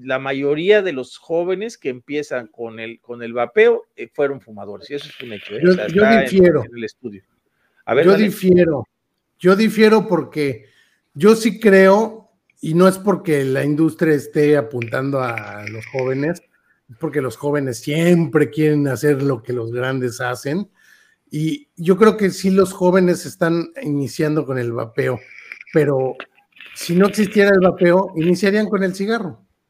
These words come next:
Speaker 1: Es correcto, eso sí,
Speaker 2: Entonces, ¿qué
Speaker 1: definitivo.
Speaker 2: preferimos? ¿Reducir el riesgo en los jóvenes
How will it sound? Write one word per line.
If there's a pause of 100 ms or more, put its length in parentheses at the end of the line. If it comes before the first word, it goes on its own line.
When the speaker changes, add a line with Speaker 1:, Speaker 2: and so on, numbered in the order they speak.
(160)
Speaker 1:
Es
correcto,
eso
sí,
Speaker 2:
Entonces,
¿qué
Speaker 1:
definitivo.
Speaker 2:
preferimos? (1400)
¿Reducir
el
riesgo
en
los
jóvenes